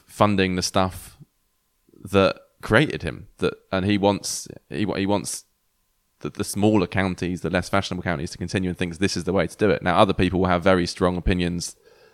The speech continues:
that that isn't the case. Um, but I thought to,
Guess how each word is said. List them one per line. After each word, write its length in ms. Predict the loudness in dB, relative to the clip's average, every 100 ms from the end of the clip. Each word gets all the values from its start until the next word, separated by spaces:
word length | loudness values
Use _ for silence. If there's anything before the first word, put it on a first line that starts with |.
| _
that 80 | 0
that 180 | 2 2
isn't 200 | 0 -2
the 80 | -4
case. 460 | -4 -4 -8 -14 _ _ _ _ _ _ _ _ -4
Um, 640 | 2 2 2 0 -2 -6 -12 _ _ _ _ _ 4
but 160 | 6
I 80 | 8
thought 440 | 8 8 8 2
to, 140 | -4